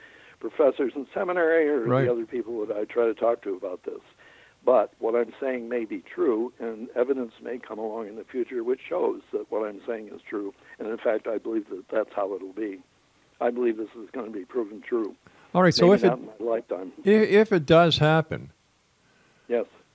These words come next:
Speaker 2: whether it's in your lifetime or beyond our lifetimes, you know,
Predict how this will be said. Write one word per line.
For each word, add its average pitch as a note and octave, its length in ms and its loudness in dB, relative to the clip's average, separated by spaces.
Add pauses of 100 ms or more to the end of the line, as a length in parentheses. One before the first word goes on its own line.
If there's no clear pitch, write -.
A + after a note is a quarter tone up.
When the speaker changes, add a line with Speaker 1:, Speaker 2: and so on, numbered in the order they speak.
(140)
Speaker 2:
whether B2 240 6
it's A#2 160 2
in A#2 120 4
your B2+ 180 6
lifetime A#2+ 680 4
or F#2+ 440 0 (460)
beyond B2+ 540 2
our G#2 140 0
lifetimes, F2 720 -6 (1120)
you D3+ 120 6
know, C#3 240 4